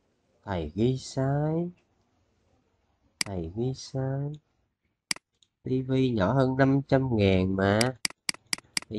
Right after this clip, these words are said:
cho cái quá lố. Năm trăm ngàn thì bốn trăm ngàn thôi. Cho gì quá lố đi mà. Làm sao mà nó giảm được? Nhỏ hơn một triệu. Nhỏ hơn một triệu là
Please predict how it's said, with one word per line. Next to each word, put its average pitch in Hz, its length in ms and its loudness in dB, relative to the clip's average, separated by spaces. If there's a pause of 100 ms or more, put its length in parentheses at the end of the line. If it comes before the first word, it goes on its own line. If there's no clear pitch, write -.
cho 120 240 4
cái 135 160 0
quá 151 180 8
lố. 165 300 8 (1500)
Năm 127 360 -4
trăm 127 220 0
ngàn 104 280 4
thì 104 140 2
bốn 151 240 4
trăm 135 220 4
ngàn 104 320 4
thôi. 151 420 12 (960)
Cho 135 160 -2
gì 120 280 2
quá 143 160 6
lố 156 320 10
đi 147 120 10
mà. 117 420 6 (320)
Làm - 160 -14
sao 156 360 2
mà 135 100 6
nó 151 160 8
giảm 151 240 10
được? 151 260 12 (1040)
Nhỏ 117 200 -4
hơn 143 240 6
một 120 200 2 (140)
triệu. 107 420 6 (800)
Nhỏ 107 140 -2
hơn 147 220 2
một 120 240 2
triệu 104 220 4
là 117 80 2